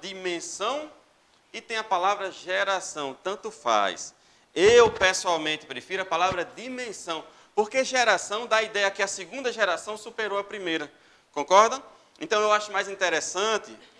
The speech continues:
a palavra dimensão, beleza? Direitos fundamentais de primeira dimensão. Leitura da apostila, depois eu explico. Os direitos de primeira dimensão traduzem a mudança de um Estado autoritário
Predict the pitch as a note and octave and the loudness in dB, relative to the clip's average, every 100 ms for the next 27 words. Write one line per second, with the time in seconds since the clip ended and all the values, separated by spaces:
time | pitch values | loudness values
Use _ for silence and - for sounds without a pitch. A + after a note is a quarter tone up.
0 | _ D#3 D#3+ D#3 F3+ G3+ G#3 G#3 - - | _ -2 0 2 4 4 0 -8 -12 -20
1 | - B3 C4+ A#3+ - A2+ E2+ _ _ - | -8 -6 -4 -6 -6 -8 -10 _ _ -2
2 | D#3 A3+ A#3 B3 - _ _ _ _ _ | 2 2 0 -10 -20 _ _ _ _ _
3 | F3 G#3+ A#3+ A#3+ A3+ G#3 G3 F#3 G#3+ G#3+ | -2 2 4 2 -4 -2 -2 4 4 4
4 | G#3 F#3+ F#3+ G#3 G3+ G3 G#3 G3+ - E3 | -2 -6 0 2 2 -4 -4 -4 -2 -2
5 | B2+ A2+ E3+ G3+ - A#3 A3 G#3+ G#3+ G3 | -4 -4 -2 -2 -2 0 2 2 2 -4
6 | F#3+ F#3+ F#3 G3 G3+ G3+ F3+ D#3 - - | -8 -8 -4 -2 -2 -4 -4 -4 -6 -20
7 | _ _ _ _ _ _ _ C3+ D3 F#3 | _ _ _ _ _ _ _ -12 -10 -6
8 | F3+ A3+ A3+ G#3 G3+ G3+ G3 F3 D3+ C3 | -2 -2 -2 -10 -10 -10 -6 -4 -6 -6
9 | D#3+ E3+ D3 C#3+ D3+ - _ - - _ | -8 -6 -6 -6 -8 -20 _ -20 -20 _
10 | F3+ F#3 F#3 A#3 G#3+ G#3 G3+ F#3+ F#3+ G3 | 4 4 4 -4 -2 -2 -2 -2 -2 -2
11 | F#3+ F3 F3+ F3 - D#3 D3 D3+ D3+ B2+ | -2 -8 -8 -8 0 0 2 -2 -4 -8
12 | D#3 - E3+ F3+ G#3+ | -4 4 6 6 4